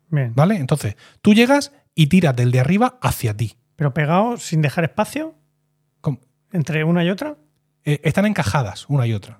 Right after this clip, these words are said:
Speaker 1: Vale.
Speaker 2: ¿Vale? Entonces, la base, eh, digamos que está pegada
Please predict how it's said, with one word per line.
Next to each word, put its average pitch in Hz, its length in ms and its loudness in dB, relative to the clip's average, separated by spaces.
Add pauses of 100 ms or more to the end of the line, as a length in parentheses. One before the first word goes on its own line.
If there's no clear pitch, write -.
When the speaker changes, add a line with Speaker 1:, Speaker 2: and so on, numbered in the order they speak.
(140)
Speaker 1:
Vale. 135 260 -4 (100)
Speaker 2:
¿Vale? 180 360 2
Entonces, 123 500 -2 (320)
la 170 180 4
base, 247 460 0 (100)
eh, 160 100 4
digamos 156 320 2
que - 80 -2
está 160 180 2
pegada 147 380 2